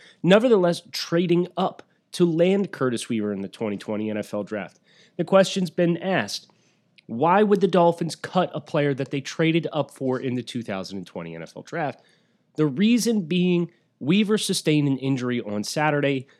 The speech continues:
The Dolphins expect his season is over, but because he does not have tenure at the N F L level,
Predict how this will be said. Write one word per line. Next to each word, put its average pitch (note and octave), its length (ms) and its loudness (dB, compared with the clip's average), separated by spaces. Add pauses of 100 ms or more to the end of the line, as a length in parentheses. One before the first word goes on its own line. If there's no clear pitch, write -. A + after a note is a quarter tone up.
(100)
The B2 80 -2
Dolphins E3+ 360 2
expect G3+ 560 -2
his F#3 240 -2
season D#3+ 400 -2
is C#3 160 -4
over, D#3+ 280 2
but A2+ 200 -4
because A3 400 -4
he A3 160 -4
does C3 420 -2
not A#2 240 -2
have - 380 -8
tenure A2+ 640 -2 (420)
at A#2+ 140 -8
the B2 160 2
N B2 80 4
F B2 220 -2
L C3+ 120 0
level, A#2+ 460 0